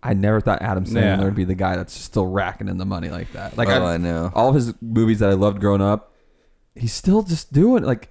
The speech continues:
Speaker 1: there's a lot of people that fall off, man. They don't know how to do it. He maintains it.
Speaker 3: Well, he's got, like,
Speaker 1: He
Speaker 3: a
Speaker 1: has to be a very smart individual.
Speaker 3: He, I think he is, and I think he's also got, like, such, like, a audience. Like, pe-, there's people who will watch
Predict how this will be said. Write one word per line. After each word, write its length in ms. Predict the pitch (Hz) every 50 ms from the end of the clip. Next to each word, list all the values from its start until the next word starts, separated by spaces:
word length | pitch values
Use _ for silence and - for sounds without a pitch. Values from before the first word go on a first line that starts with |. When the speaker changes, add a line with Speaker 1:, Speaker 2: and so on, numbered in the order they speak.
| - -
Speaker 1:
there's 120 | 165 196
a 20 | 165
lot 80 | 156 202
of 40 | -
people 160 | - 160 143 -
that 80 | -
fall 240 | - 139 135 127 113
off, 260 | 147 196 214 165 - -
man. 160 | 107 107 113
They 60 | 120
don't 100 | 127 147
know 80 | 151 151
how 80 | 151 127
to 60 | 117 117
do 180 | 147 214 233
it. 120 | 175 - 123
He 100 | 160 196
maintains 480 | 185 143 123 135 - 190 226 214 160
it. 140 | 117 90 -
Speaker 3:
Well, 80 | 101 98
he's 240 | 90 120 147 151
got, 160 | - 208 208 190
like, 120 | 151 120
Speaker 1:
He 40 | 160
Speaker 3:
a 40 | 190
Speaker 1:
has 120 | 240 240 -
to 80 | - 190
be 100 | 170 160
a 60 | 135
very 420 | 104 98 95 92 110 120 120 113 107
smart 300 | - - 120 101 90 -
individual. 520 | 98 90 87 85 85 82 - - - - - _ _ _ -
Speaker 3:
He, 300 | 107 117 113 87 - _ -
I 40 | 110
think 140 | 123 139 151
he 260 | 147 113 92 90 92
is, 220 | 101 117 120 120
and 160 | 113 - 101 98
I 80 | 92
think 220 | 95 - 120 113 110
he's 120 | 98 85
also 280 | 92 90 98 - - 104
got, 220 | 92 92 87 -
like, 160 | - 92 - -
such, 420 | - - - 104 101 - - -
like, 220 | 104 90 87 -
a 180 | 92 87 82 - - _ _ _ -
audience. 840 | - 92 98 85 - 92 95 101 110 - - 170 - - - - - _ _ _ _ -
Like, 200 | - 101 98 -
pe-, 180 | - - 139 131
there's 220 | - 123 131 127
people 240 | - - 147 135 123
who 180 | 107 110 104 98
will 100 | 92 90
watch 280 | 87 95 87 - -